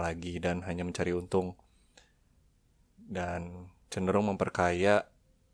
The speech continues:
pemerintah aja gitu. Juga dengan Bank Dunia. Nah, Bank Dunia ini sebenarnya menawarkan bantuan yang cukup besar kepada Prof Yunus, tapi ditolak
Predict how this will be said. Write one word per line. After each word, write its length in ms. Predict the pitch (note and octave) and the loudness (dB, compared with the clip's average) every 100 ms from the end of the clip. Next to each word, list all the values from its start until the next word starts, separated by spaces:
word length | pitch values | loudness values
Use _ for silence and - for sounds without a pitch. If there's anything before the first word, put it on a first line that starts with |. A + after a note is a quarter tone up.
| _ _ _ _ _ _ _ _ _ - | _ _ _ _ _ _ _ _ _ 0
pemerintah 500 | F#2+ F#2+ F2+ D#2 F2+ | 2 2 0 -2 0
aja 300 | F#2+ F#2+ F#2 E2 | 0 2 2 2
gitu. 340 | - - F2 - - _ _ _ _ _ _ _ _ _ _ _ | -6 -12 -18 -20 -20 _ _ _ _ _ _ _ _ _ _ _
Juga 260 | F#2+ G#2 C3 | 6 10 10
dengan 560 | A#2+ G#2 F#2+ F#2+ F#2 F#2+ | 10 6 4 2 0 4
Bank 240 | F#2+ F#2+ | 4 4
Dunia. 320 | G2+ G#2 F#2+ - - - | 2 2 0 -2 -14 -8
Nah, 160 | F2 | -4
Bank 240 | F2 F2 F2+ | -2 -2 -2
Dunia 240 | F#2 F2+ | -2 -2
ini 480 | F#2 A2 D3 D3 - _ _ _ _ - | 0 0 0 -6 -12 _ _ _ _ -6
sebenarnya 400 | G2+ F#2+ G#2+ C3+ | -2 2 2 2
menawarkan 880 | A#2+ F#2+ F2+ F#2 - A#2 C3 C3 - _ _ _ _ | 2 2 0 -2 2 2 2 -6 -14 _ _ _ _
bantuan 720 | F#2+ F#2 F2+ F#2+ G2 A#2 A#2+ | -2 -2 0 2 4 4 4
yang 240 | G#2 F#2+ F#2+ | 0 -2 -6
cukup 320 | - G2 F#2 | -2 -2 0
besar 480 | - E2+ F2 A2+ C#3 _ _ _ _ _ | -2 -2 0 0 -2 _ _ _ _ _
kepada 320 | - F2+ F2 F2 | -6 -4 -2 -4
Prof 240 | F2+ - | -4 -4
Yunus, 560 | F2+ F2+ A2 - - _ _ _ _ _ _ _ _ _ _ - | -4 -2 -2 -2 -6 _ _ _ _ _ _ _ _ _ _ -4
tapi 320 | F2 - A2 | -2 2 2
ditolak 640 | G2+ F#2 E2+ E2+ G2 - | 4 2 0 2 2 2